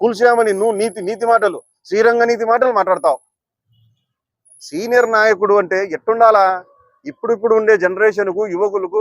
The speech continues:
ఒక ఆదర్శంగా ఉండాలా. నువ్వు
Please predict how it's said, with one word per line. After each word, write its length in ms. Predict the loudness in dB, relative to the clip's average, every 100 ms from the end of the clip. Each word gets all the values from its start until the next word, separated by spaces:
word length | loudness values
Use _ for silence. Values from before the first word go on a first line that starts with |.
| -4
ఒక 80 | -2 0 0
ఆదర్శంగా 440 | -2 -6 -4 -2 0
ఉండాలా. 260 | 2 0 -4 _ _ _ _ _ _ _ _ _ _ _ _ _ -20 _ _ _ _ _ _ _ _ _ -16
నువ్వు 140 | -8